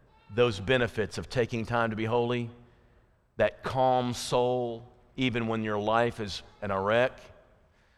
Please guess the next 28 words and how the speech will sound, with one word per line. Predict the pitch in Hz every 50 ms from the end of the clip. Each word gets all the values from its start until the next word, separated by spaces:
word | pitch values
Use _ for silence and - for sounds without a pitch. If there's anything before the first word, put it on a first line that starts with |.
| _ _ -
that | 110 113 127 -
stuff | - - - 147 139 135 - -
can | 160 135
happen. | 135 147 151 151 143 107 92 85 82 80 - - - _ _ _ _ _ _ - - - - _ _ _ _ _ _ _ _ _
But | - - - -
you | 127 127
gotta | 147 139 139
do | 127 131 139 135
that | 127 131 123 110
discipline | 113 127 123 - 120 - 113 104 101
part. | 87 98 92 87 87 82 - - - - _ _ _ _ _ _ _ _ _ _ _ _ _ _ _ _ _ _ _ _ _ _ _ -
And | 113
that's | 131 - -
hard | - 127 131 131 110 95 95 90 87 82 - - - - - - -
for | - - 110 101
fragile | - - 131 123 123 127 120 131 117
people, | 98 - 135 139 143 - 104 90 90 - -
and | 117 117 113
we're | 117 120 107
fro-, | - - 139 139 143
so | - - 151 139
fragile | - - 127 120 113 110 98 107 95 85 78 - - -
in | 110 104
our | 98 95
inner | 95 95 92
selves. | - - 104 92 87 82 76 78 - - - - - - _ _ _ _ _ _ _ _ _ _ _ _ _ _ _ _ _ _ _ _ _ _ _ _ _
So | - - 185 156 139 135
if | 143 151 147 - - -